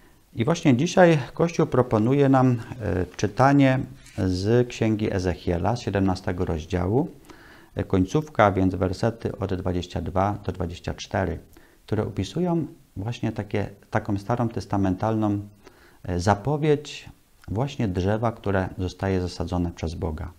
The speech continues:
Posłuchajmy. Tak mówi Pan. Ja także wezmę wierzchołek z wysokiego cedru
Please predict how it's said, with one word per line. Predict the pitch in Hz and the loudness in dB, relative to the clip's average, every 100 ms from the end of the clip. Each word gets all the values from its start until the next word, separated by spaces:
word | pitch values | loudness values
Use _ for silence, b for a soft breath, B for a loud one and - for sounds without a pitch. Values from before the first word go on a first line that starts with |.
| _ - | _ -10
Posłuchajmy. | 131 - - 82 78 - - _ _ _ _ _ _ - - B B B B B B B B B B B | -6 -4 -4 -4 -4 -10 -20 _ _ _ _ _ _ -20 -20 B B B B B B B B B B B
Tak | - 156 156 | 2 2 6
mówi | 139 123 123 | 4 4 2
Pan. | 92 80 73 80 - _ _ _ _ _ _ _ - - | 2 0 -2 -6 -16 _ _ _ _ _ _ _ -20 -2
Ja | 113 123 | 2 4
także | 131 110 90 87 | 4 4 4 4
wezmę | 101 107 113 104 | 4 4 4 4
wierzchołek | 92 90 - 131 135 113 101 | 4 2 2 4 4 4 0
z | 98 | 0
wysokiego | 98 - 98 107 104 | 0 -2 -2 0 0
cedru | - 104 85 - 76 | 2 2 2 0 -4